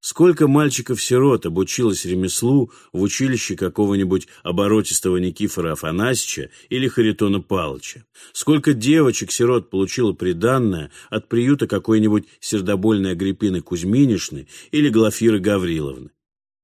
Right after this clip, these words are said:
Вместе с горными инженерами купцы входили в земство. Купцы считали себя хозяевами земли и почитали свой статус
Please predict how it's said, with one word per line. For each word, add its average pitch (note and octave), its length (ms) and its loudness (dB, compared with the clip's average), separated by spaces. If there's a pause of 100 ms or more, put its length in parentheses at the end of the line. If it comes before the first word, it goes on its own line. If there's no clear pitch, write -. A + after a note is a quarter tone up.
Вместе A#2+ 480 0
с G2+ 80 0
горными A#2+ 500 4
инженерами G#2 640 0
купцы F#2+ 420 -4
входили G2+ 480 -2
в F2+ 80 -4
земство. E2+ 580 -6 (680)
Купцы C3+ 280 0
считали C#3+ 400 0
себя B2+ 240 0
хозяевами A#2 580 0
земли G#2 480 -2 (180)
и D#3 100 2
почитали B2+ 500 -2
свой F#2 240 -2
статус F#2+ 480 -4